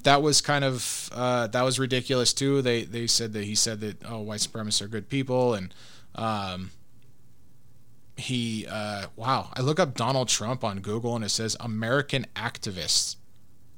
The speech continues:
Wow. <laughs> That's pretty crazy. Um, but anyways, yeah, so there, I mean, just story after story after story and going forever about all these, about all these lies that the mainstream media just, you know,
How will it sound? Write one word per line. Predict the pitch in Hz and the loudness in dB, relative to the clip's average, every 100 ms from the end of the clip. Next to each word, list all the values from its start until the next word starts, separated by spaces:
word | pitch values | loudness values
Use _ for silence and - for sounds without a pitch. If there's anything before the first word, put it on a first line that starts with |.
| - - - - - - - - - | -16 -16 -16 -16 -16 -16 -16 -16 -14
Wow. | - 92 107 90 - - - - - - - - - | -4 2 2 2 -2 -14 -16 -16 -16 -16 -16 -16 -10
<laughs> | - - - - - - - - - - - - - - - | -10 -10 -12 -16 -16 -16 -16 -16 -16 -16 -16 -16 -12 -12 -6
That's | 120 127 | 2 2
pretty | - 131 117 | 2 -2 -2
crazy. | - 117 110 98 - - - - | 0 0 0 -4 -8 -14 -16 -4
Um, | 135 127 120 107 95 - - - - - - - | 4 6 6 4 -2 -10 -16 -16 -16 -14 -6 4
but | 143 | 6
anyways, | 135 120 117 - | 6 4 4 4
yeah, | 143 151 123 | 8 8 8
so | - 147 | 8 8
there, | 139 143 | 6 6
I | 120 | 4
mean, | 139 131 | 0 0
just | 110 135 - - | 2 4 2 4
story | - - 160 143 | 4 8 8 8
after | 135 | 8
story | - 147 131 | 4 6 4
after | 113 | 4
story | - 139 | 4 4
and | 123 | 4
going | 123 131 | 4 2
forever | 117 139 156 | 6 8 8
about | 120 120 123 | 6 6 6
all | 120 | 4
these, | 120 110 - - - - | 4 2 0 -2 -14 0
about | 135 139 | 8 10
all | |
these | 131 117 | 8 4
lies | 117 131 127 | 4 4 4
that | 120 | 0
the | 113 | -2
mainstream | 123 127 - 123 | 0 2 2 2
media | 117 123 123 113 | 0 2 2 0
just, | 113 110 90 - - - 139 - | 2 2 0 -4 -14 -14 -12 -4
you | 143 | -2
know, | 110 107 | -2 -4